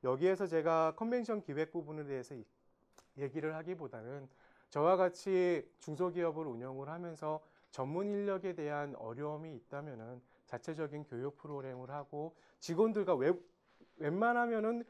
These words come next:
외부의 전문 교육을 돌리시는 것보다는 자체적으로 교육 프로그램을 하면서 직원들과 더 많은 얘기를 할 수 있다고 보고 있습니다.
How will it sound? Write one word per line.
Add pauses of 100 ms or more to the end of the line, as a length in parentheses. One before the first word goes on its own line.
(180)
외부의
전문
교육을
돌리시는
것보다는 (360)
자체적으로
교육
프로그램을
하면서
직원들과 (240)
더
많은
얘기를
할
수
있다고
보고
있습니다.